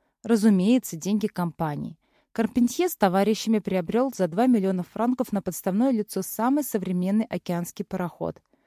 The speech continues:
Затем также на подставное лицо дом где-то в Соединённых Штатах. Наконец, когда пришло время, а именно в сентябре тысяча восемьсот пятьдесят шестого года,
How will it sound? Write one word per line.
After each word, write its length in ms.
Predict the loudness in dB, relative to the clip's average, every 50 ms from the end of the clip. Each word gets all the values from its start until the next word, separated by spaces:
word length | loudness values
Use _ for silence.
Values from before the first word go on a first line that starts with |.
| _ _ _ _ _ _
Затем 460 | -4 0 0 0 0 0 -4 -4 -6
также 380 | -2 -2 -2 0 0 -2 -4 -6
на 60 | -4
подставное 520 | -4 -4 -6 -2 -2 2 2 4 4 4
лицо 480 | 4 2 0 0 -2 -4 -2 -2 -2 -2 _ _ _ _ _ _ -8
дом 400 | 2 6 6 6 6 4 0 -8 _ -10
где-то 360 | -8 0 2 2 2 2 0
в 60 | -2 -2
Соединённых 520 | -4 -6 -6 -4 -4 -2 0 0 -2 -2
Штатах. 520 | -4 -8 -6 -6 -6 -6 -6 -10 -16 _ _ _ _ _ _ _ _ _ _ _ _ _ -8
Наконец, 500 | -8 -2 0 2 4 4 4 4 2 -2
когда 240 | -8 -4 -2 -2 -2
пришло 360 | -2 -2 -4 -4 -2 -4 -4
время, 360 | 0 2 2 2 2 2 0 -2
а 80 | -2 -2
именно 320 | 0 0 0 0 0 -2
в 40 | -4
сентябре 440 | -4 -6 -6 -4 -4 -6 -2 -2 -4
тысяча 340 | -2 -2 -6 -6 -2 -2 -2
восемьсот 460 | -2 -2 -4 -6 -4 -4 -4 -6 -6
пятьдесят 400 | -10 -10 -10 -6 -6 -6 -6 -6
шестого 400 | -8 -14 -6 -6 -6 -6 -6 -8
года, 340 | -4 -4 -2 -2 -2 -4